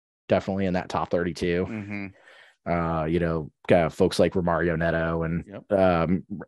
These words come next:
Speaker 1: I see Rodney Bedell in there and
Speaker 2: Saw Bob, Bob Wong as well.
Speaker 1: Bob, Bob Wong,
Speaker 2: One
Speaker 1: yeah.
Speaker 2: of our favorites. One, I think
Speaker 1: Yeah.
Speaker 2: one of our first, uh, guests on the show
Speaker 1: Yeah.
Speaker 2: before I was even on the show, actually.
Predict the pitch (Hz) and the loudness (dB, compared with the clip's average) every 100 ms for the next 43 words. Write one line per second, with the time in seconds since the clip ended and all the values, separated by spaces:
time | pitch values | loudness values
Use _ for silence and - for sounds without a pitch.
0 | _ _ _ _ 98 - 95 90 80 85 | _ _ _ _ -2 0 0 2 2 2
1 | 78 80 78 82 78 80 - 80 78 78 | 0 0 0 -2 -2 -2 0 0 0 -2
2 | 85 107 104 101 101 - 107 101 98 101 | -2 -4 -2 -4 -4 -4 -2 -2 -6 -6
3 | 107 110 107 101 90 87 - - 85 85 | -6 -10 0 4 4 2 -2 2 2 2
4 | 85 85 82 87 82 82 82 110 - 110 | 2 2 0 0 0 0 0 -2 -2 -4
5 | 101 110 - 131 135 190 120 - 196 147 | -4 -6 -4 -2 2 6 6 4 2 -2
6 | - 127 147 - - 117 101 101 135 147 | -4 -4 -4 -6 -10 -10 -8 -4 -4 -4
7 | - 98 - 98 95 92 _ _ - - | -10 -12 -12 -10 -10 -10 _ _ -14 -14
8 | - 131 104 139 101 95 87 87 - 90 | -6 -2 0 0 -4 -8 -8 -10 -10 -8
9 | 87 87 92 90 | -8 -10 -12 -14